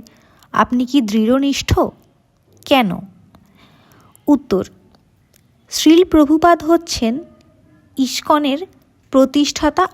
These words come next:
আচার্য। শ্রীল প্রভুপাদের প্রতিষ্ঠিত ইস্কন দ্বারা সমস্ত পৃথিবীতে মহাপ্রভুর শিক্ষা অনুযায়ী প্রচার কার্য চলছে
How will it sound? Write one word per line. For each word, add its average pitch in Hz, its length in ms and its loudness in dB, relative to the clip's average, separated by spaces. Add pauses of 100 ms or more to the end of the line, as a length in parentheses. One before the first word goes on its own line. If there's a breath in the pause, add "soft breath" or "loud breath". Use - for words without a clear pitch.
আচার্য। 185 380 -2 (1000 soft breath)
শ্রীল 320 320 4 (120)
প্রভুপাদের 285 600 4
প্রতিষ্ঠিত 277 640 -2 (220)
ইস্কন 214 360 -2 (640)
দ্বারা 226 320 2 (500)
সমস্ত 302 420 -4 (140)
পৃথিবীতে 302 560 0 (380)
মহাপ্রভুর 226 680 0 (140)
শিক্ষা - 400 -4
অনুযায়ী 269 440 0 (260)
প্রচার 240 380 0
কার্য 190 360 -2
চলছে 180 420 -8